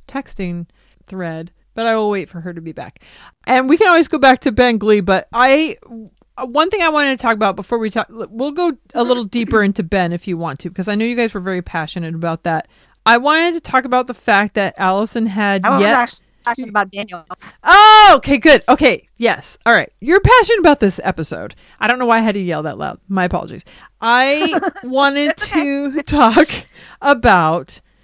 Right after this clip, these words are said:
Speaker 1: it's become our new bit. It's much like the termite update. There's yet another snack chat that's not Lauren Kelly's <laughs> snack chat.
Speaker 2: Oh.
Speaker 1: So Lauren
Speaker 2: That's
Speaker 1: sent
Speaker 2: not
Speaker 1: in a snack
Speaker 2: okay.
Speaker 1: chat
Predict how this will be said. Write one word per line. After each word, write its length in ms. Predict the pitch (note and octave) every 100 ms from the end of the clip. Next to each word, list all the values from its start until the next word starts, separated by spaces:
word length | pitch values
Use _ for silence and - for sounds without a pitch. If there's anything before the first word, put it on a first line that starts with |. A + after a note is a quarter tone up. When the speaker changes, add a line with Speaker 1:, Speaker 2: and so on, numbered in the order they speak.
| _ B3+
Speaker 1:
it's 560 | B3+ E3 - - - _ -
become 420 | G3 - E4+ E4 A#3
our 380 | B3 C#4+ D4+
new 200 | B3 G#3+
bit. 280 | F3 D#3 D3+
It's 180 | F#3+ -
much 300 | D4 F4 -
like 260 | C#4 B3+ -
the 100 | B3
termite 500 | - A3+ G3 D#3+ -
update. 460 | D#3+ - D#3 - _ _ _ _ _ _
There's 280 | G#3+ G#3+ -
yet 240 | G3+ A3+
another 340 | A#3 A#3 A#3+ D#4
snack 380 | - E4+ F#4+ -
chat 300 | - F3 F3
that's 200 | F#3 G3+
not 240 | G3+ F#3
Lauren 280 | G#3 A3 A#3+
Kelly's 340 | C4+ G#3 G3+
<laughs> 20 |
snack 260 | - G#3+ G3+
chat. 300 | - F#3 F3+ - - - _ _
Speaker 2:
Oh. 460 | G3+ G3+ F#3 E3+ F3+ _ _
Speaker 1:
So 640 | - - B3 A#3 G#3 - _ _ _ _ _
Lauren 400 | G#3 A3+ B3+ D#4+
Speaker 2:
That's 140 | F4 D4
Speaker 1:
sent 80 | D4
Speaker 2:
not 140 | C4
Speaker 1:
in 60 | A3
a 20 |
snack 240 | B3 C4 B3+
Speaker 2:
okay. 60 |
Speaker 1:
chat 360 | - A3+ G#3+